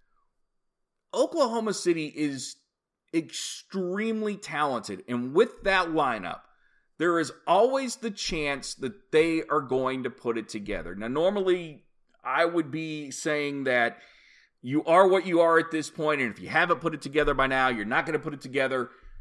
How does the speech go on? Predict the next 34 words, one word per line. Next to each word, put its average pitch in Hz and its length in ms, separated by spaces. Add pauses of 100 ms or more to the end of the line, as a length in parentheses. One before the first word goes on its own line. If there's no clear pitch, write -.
(140)
for 156 80
the 151 100
rest 147 300
of 139 80
the 127 80
season. 123 640 (1400)
I'm 170 140
not 202 260
ruling 175 300
it 160 80
out. 160 340 (640)
I'm 156 300
just 180 520 (120)
not 143 400 (240)
ruling 139 420
it 131 200
out 107 320 (160)
that 113 280
Russ, 151 520 (360)
Paul 151 340
George, 120 680 (800)
Melo, 147 540
and 120 120
Steven 135 380
Adams 113 440 (260)
figure 156 340
out 151 160
a 147 60
way 120 360
to 113 140
make 120 300
this 127 200
team 117 440
cohesive 139 840